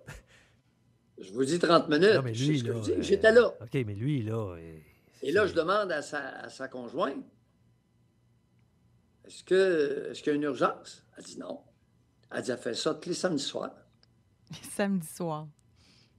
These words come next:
Speaker 1: Une demi-heure au téléphone.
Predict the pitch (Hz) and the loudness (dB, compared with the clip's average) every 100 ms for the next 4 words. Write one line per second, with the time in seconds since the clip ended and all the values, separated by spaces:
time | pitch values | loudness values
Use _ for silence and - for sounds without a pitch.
0 | _ _ _ _ _ _ _ _ _ _ | _ _ _ _ _ _ _ _ _ _
1 | _ _ _ _ _ _ _ _ _ _ | _ _ _ _ _ _ _ _ _ _
2 | _ _ 151 170 165 156 160 143 139 139 | _ _ 2 8 8 8 4 2 0 -4
3 | - 120 | -6 -10